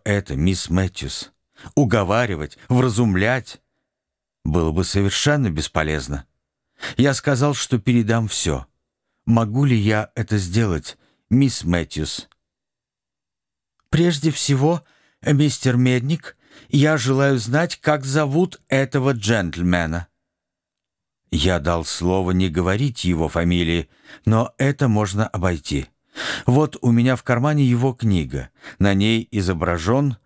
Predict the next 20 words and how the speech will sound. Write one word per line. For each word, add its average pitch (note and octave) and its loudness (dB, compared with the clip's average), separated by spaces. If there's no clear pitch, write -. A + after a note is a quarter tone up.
на G2+ 2
первой F2 0
странице G2+ 0
его F#2+ 2
фамильный F#2+ 0
герб F2 -4
и B2 4
значится A2+ 0
подпись F#2+ -2
его D2 0
отца. C#2 -4
Спайкмен F2 -2
подал D2+ -2
книгу, C#3+ 0
Мелисса B2 2
прочитала E2+ -2
надпись C3+ -2
и E3 2
положила C3 2
книгу F#2+ 0